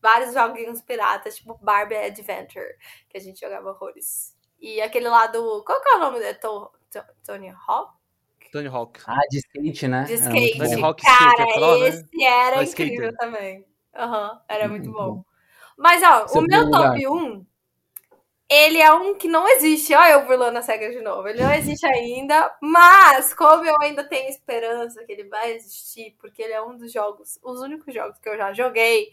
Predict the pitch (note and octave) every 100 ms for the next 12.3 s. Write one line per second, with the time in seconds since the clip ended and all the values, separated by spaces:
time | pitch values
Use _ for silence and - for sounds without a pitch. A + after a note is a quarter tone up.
0 | - - _ - C4 C4 B3 A#3+ A#3+ B3
1 | B3+ B3+ A#3 A3 F#3 _ _ _ - D#4
2 | C4+ B3 C4 D#4 C#4+ C4+ _ - C4 A#3+
3 | - - _ - G#3 C4 A#3+ B3 A3 G#3+
4 | G#3 G3 G3 G3 G#3 G3 - G#3+ G3 G3+
5 | - G#3 G3+ - - F#3 G#3 A3 G#3 F#3+
6 | F#3+ - G3+ G#3 G3+ - G3+ G3 F#3 A3+
7 | A3+ G#3 A3+ A#3 A3+ G3 - _ _ _
8 | _ _ F#4 A4+ - E4 D4 D#4 D#4+ C#4+
9 | C4+ - D#4+ D#4+ C#4+ C4+ C#4+ C4+ C4+ -
10 | A#3+ A3+ B3 C#4 - - _ - - A3+
11 | A#3+ A3+ A3+ - G#3+ G3+ G#3+ A3 A3+ -
12 | - -